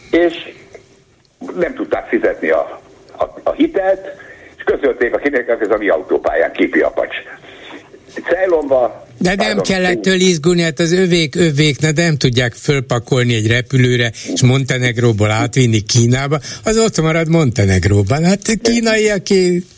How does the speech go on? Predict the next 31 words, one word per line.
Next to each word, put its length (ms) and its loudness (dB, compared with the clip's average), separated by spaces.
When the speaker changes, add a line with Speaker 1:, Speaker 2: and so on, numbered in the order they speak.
Speaker 2:
zákson, 640 0
Speaker 1:
Igen, 120 0
Speaker 2:
mondja 240 2
Speaker 1:
övék, 120 0
Speaker 2:
erre 120 2
a 40 -2
Speaker 1:
ők 100 -4
fogják 160 2
Speaker 2:
kínai. 160 2
Speaker 1:
hasznosodni 600 0
róla. 320 0
A 420 -2
Ceylonba, 520 0
pardon, 520 -2
Sri 120 2
Lankán, 520 0
ö, 360 2
egy 140 -2
kikötőt 520 -2
építettek 560 -2
a 80 0
kínaiak. 680 -4
A 320 0
kínai 280 0
hitelből 540 0
épült 280 2
Speaker 2:
Igen, 120 2
Speaker 1:
egy 60 -2
kikötő. 420 0
Speaker 2:
igen, 220 0
igen. 200 0